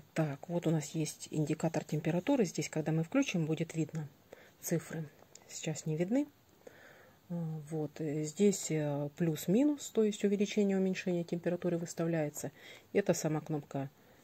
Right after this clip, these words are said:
питания, включение-выключение. А, так, э, щетинки. Вот здесь, э, вот эти вот щетинки, как называют, термостойкие щетинки. А вот эти, которые внутри,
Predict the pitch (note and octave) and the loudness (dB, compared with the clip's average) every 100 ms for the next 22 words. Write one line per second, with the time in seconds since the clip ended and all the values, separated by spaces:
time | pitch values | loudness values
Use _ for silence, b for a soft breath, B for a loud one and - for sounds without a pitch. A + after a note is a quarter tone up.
0 | b - - A#3 C4+ C4 C4 - _ _ | b -8 4 6 8 6 4 -4 _ _
1 | _ _ _ - - G#3+ - G#3 G3+ G3 | _ _ _ -20 -2 0 4 4 4 2
2 | - G3 - G3 F#3 E3+ - - b b | -2 -6 -2 -2 -2 -6 -14 -20 b b
3 | b b b b b - D3+ C3+ A#2+ - | b b b b b -8 -6 -6 -10 -12
4 | E3+ E3 - _ _ E3+ D#3 C#3 - D3 | -10 -10 -12 _ _ 0 0 -4 -10 -6
5 | C#3 C#3 - A#3 A3 - C#3 - C#3 - | -6 -6 -4 -4 -2 -4 -4 -6 -10 -10
6 | b b b b F3+ E3 D3 D3+ F3 - | b b b b -2 -2 0 0 2 0
7 | - b b b b b b - D#3+ D3+ | -6 b b b b b b -8 -4 -4
8 | D3+ D3 C#3 C#3 C3 D#3 E3+ D#3 D#3 D3+ | -4 -4 -4 -6 -6 -4 0 0 0 -4
9 | - E3 - D3+ C#3+ C#3+ - D#3+ D3+ D3+ | -2 -6 -2 -4 -4 -8 -2 0 0 -2
10 | D3 - D3 C#3+ - C#4+ - C#4 - B3 | -2 -2 -2 -4 0 0 2 -2 -2 -4
11 | B3+ A#3 A3 A3 - - _ B B B | -2 -2 -2 -6 -8 -20 _ B B B
12 | B B B E3+ E3 E3 E3+ E3 - D#3+ | B B B 0 2 2 2 0 -4 -4
13 | E3 D#3+ D#3 E3+ - D#4+ | -2 0 0 0 2 0